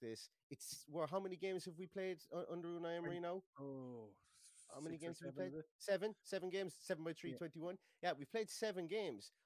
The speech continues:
Speaker 1: We've lost one and we've drawn one. I sincerely feel that we should not have lost the game that we lost.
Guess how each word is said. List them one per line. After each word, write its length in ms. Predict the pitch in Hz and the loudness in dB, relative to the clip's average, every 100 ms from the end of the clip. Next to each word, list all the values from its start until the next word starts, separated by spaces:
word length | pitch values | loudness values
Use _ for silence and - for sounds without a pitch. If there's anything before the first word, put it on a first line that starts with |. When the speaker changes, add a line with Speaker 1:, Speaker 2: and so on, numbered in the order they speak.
| - | -10
Speaker 1:
We've 100 | 139 | -4
lost 300 | 156 190 - - | 2 2 2 -4
one 260 | 180 160 - _ - | -2 -2 -6 _ -4
and 80 | 131 | -2
we've 120 | 120 | 0
drawn 360 | 165 160 156 | 2 4 4
one. 180 | 156 120 - _ - | 2 0 -4 _ 0
I 80 | 151 | 0
sincerely 920 | - - 190 - - 226 214 202 185 | 0 -2 -2 0 -2 2 4 4 0
feel 300 | - 180 170 | -6 -4 -2
that 100 | 147 | -2
we 80 | 135 | -6
should 260 | - 151 | -4 -4
not 200 | 147 151 | 0 0
have 120 | 143 143 | 0 0
lost 280 | 143 - | -2 -4
the 60 | 143 | -6
game 260 | 139 151 143 | -2 0 -2
that 100 | - | -4
we 80 | 135 | 0
lost. 420 | 139 196 - | 2 0 -4